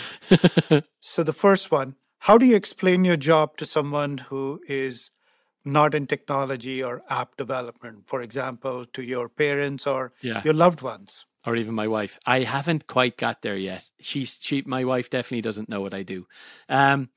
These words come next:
Speaker 1: I have, as much as I've said P Ms aren't the C E O of a product,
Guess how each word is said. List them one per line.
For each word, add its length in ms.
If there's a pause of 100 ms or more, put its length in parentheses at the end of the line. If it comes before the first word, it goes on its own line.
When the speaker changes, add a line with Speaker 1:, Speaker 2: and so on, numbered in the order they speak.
(280)
Speaker 1:
I 140
have, 480 (120)
as 160
much 220
as 60
I've 140
said 260 (280)
P 240
Ms 160
aren't 180
the 60
C 300
E 60
O 60
of 100
a 60
product, 460